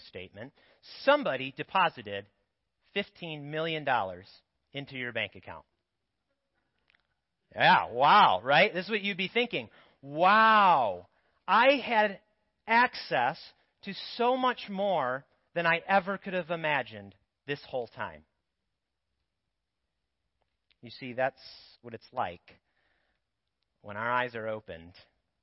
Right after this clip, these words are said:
to the access that we have, that we have had this whole time as people who are in Christ.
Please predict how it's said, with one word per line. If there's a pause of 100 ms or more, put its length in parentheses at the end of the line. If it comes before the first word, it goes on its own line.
(260)
to
the
access (760)
that
we
have, (600)
that
we
have
had (540)
this (100)
whole
time (360)
as (120)
people
who
are (460)
in (260)
Christ.